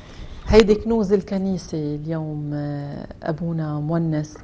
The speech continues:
واليوم بدنا نبارك لك أيضا يعني على هالكتاب المؤلف، آه، ثمرة أفكارك الجديد،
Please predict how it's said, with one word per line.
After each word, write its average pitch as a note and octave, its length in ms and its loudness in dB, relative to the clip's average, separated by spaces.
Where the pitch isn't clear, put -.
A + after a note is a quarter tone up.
واليوم G3+ 200 4
بدنا G3 140 6
نبارك F#3+ 420 4
لك D3+ 180 0
أيضا D3+ 300 0
يعني D3 520 -2
على D#3 220 2
هالكتاب D#3 840 -2
المؤلف، D3+ 840 0
آه، C#3+ 200 2
ثمرة D#3+ 440 0
أفكارك D#3 580 0
الجديد، D3+ 500 0